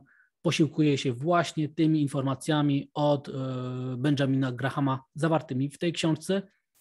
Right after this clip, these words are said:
i prawdopodobnie bazuje na tych wzorach, które pokazałem państwu w prezentacji. Pan Mariusz pyta,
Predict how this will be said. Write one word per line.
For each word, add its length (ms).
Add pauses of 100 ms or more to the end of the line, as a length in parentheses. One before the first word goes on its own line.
(100)
i 80
prawdopodobnie 800 (200)
bazuje 440
na 140
tych 320 (360)
wzorach, 480
które 460 (400)
pokazałem 400
państwu 320
w 40
prezentacji. 580 (920)
Pan 180
Mariusz 320
pyta, 300